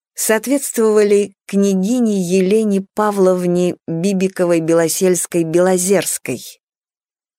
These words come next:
Всё вместе относилось к одному единственному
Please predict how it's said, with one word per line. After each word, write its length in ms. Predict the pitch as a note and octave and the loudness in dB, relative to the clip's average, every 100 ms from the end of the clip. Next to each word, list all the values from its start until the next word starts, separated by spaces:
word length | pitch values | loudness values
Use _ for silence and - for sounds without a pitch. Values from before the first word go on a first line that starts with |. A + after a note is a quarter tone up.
| _ | _
Всё 240 | - B3+ | 0 0
вместе 520 | A#3+ A#3+ C4+ - F#3+ | 2 2 0 -2 -2
относилось 580 | F3 F#3 G3 A3 A#3+ G3 | 0 0 -2 2 2 2
к 60 | G#3+ | 0
одному 320 | G3 G#3 A#3+ | 0 0 0
единственному 1160 | A3 F3 G3+ G3 - F#3+ F#3+ F#3 F3+ F3+ F3+ | -2 0 0 -2 -2 0 2 2 2 0 -2